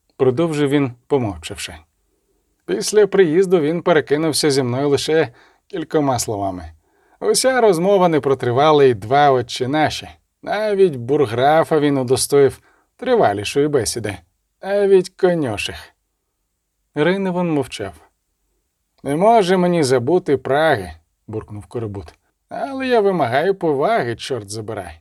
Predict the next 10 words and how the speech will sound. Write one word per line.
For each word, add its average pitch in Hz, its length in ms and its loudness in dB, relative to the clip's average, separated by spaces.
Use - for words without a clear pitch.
належної 190 720 -2
поваги. 131 600 0
Я 143 160 0
князь. 165 540 -2
В 120 240 -10
одрах 131 440 2
стоїть 151 400 0
тисяча 175 640 2
польських 147 600 -2
лицарів. 113 480 -4